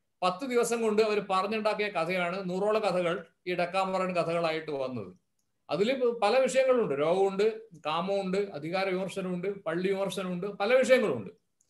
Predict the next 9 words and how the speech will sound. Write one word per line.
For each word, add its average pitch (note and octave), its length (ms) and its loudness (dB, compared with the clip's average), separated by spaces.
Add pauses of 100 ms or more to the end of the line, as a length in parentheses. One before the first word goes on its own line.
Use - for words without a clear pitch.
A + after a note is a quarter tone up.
(440)
അപ്പൊ G#3+ 120 0
ഡെക്കാമറോൺ B3+ 640 4
കഥകൾ, A#3 340 6
ബ്ലാക്ക് F#3+ 460 2
ഡെത്ത് B3 240 2
എന്ന് A#3 120 4
പറയുന്ന G#3+ 640 2 (640)
ഒരു, F#3 360 -2
ആ, F3 300 -2